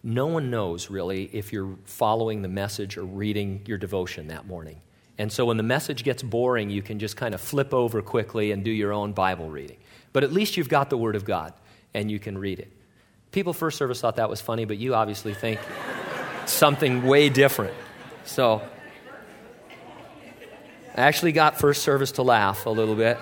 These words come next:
I had to stand on my head while I was saying that, but another thing you could do, if we're, since we're teaching the Bible systematically, is you could show respect by reading ahead and being prepared for the lesson.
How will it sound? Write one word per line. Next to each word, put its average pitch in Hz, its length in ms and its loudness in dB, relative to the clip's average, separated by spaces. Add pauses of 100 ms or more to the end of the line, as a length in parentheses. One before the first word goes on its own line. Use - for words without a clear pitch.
(880)
I 135 100 8
had 156 140 10
to 147 80 8
stand 160 340 6
on 147 100 6
my 131 180 6
head 170 240 6
while 131 220 10
I 127 100 10
was 120 140 4
saying 165 340 4
that, 107 260 4
but 117 220 4 (2000)
another 247 320 6
thing 208 220 6
you 196 140 6
could 175 200 4
do, 196 360 6 (200)
if 170 180 4
we're, 165 140 4
since 175 340 0
we're 165 80 2
teaching 156 380 0
the 143 80 2
Bible 147 280 8
systematically, 165 720 4
is 151 100 0
you 180 100 2
could 170 300 0
show 185 220 6
respect 185 560 4
by 147 140 8
reading 180 480 4
ahead 190 340 4
and 120 140 0
being 143 320 -2 (380)
prepared 160 600 -2
for 123 160 -4
the 117 100 -2
lesson. 135 400 -2